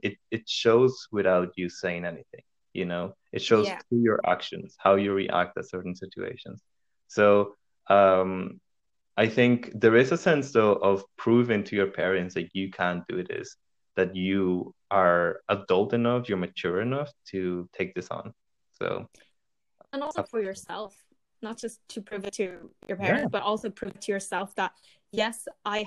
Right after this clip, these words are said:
Speaker 2: have this strength in me that you act before, and you've discovered it now, that, yeah, I can do these things. I'm strong enough as a person to look after myself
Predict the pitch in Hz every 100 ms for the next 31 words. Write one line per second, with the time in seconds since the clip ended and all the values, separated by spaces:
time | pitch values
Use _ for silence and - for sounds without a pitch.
0 | - 202 202 202 202 - - - - 214
1 | 208 220 233 - 233 233 240 269 311 -
2 | 233 226 214 220 208 190 - _ - 190
3 | 202 _ _ _ _ _ _ _ _ _
4 | _ - 240 233 269 285 285 220 190 -
5 | 190 185 170 190 202 - 233 233 254 277
6 | 185 175 - - 202 - _ _ 233 226
7 | 226 226 233 220 220 226 - 185 - 208
8 | 220 220 214 220 208 220 214 226 220 220
9 | 185 185 180 180 175 - 196 196